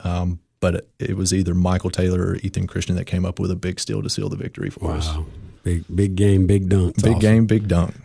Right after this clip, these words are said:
Speaker 2: We're gonna continue on that. We're gonna, we're gonna take a quick break, and we'll be right back with Dustin Baxter, Upperman High School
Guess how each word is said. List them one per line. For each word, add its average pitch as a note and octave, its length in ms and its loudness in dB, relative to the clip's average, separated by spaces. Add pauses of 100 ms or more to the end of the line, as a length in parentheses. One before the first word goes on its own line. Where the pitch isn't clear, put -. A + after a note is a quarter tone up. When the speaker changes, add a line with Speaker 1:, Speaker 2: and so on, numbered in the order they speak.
Speaker 2:
We're G2+ 80 4
gonna G#2+ 160 6
continue F2 500 2
on D#2 100 0
that. F2+ 260 2
We're G2 180 2
gonna, F2+ 400 2
we're - 140 2
gonna G#2+ 140 4
take G2+ 200 2
a D#2 60 -2
quick F#2 240 2
break, F#2 360 0
and D#2+ 140 -2
we'll F2+ 100 2
be F2 140 0
right F#2+ 280 2
back G2 240 2
with D#2 200 -4
Dustin G#2 380 2
Baxter, G#2+ 460 0 (420)
Upperman C3+ 320 4
High A#2+ 240 4
School A2+ 460 4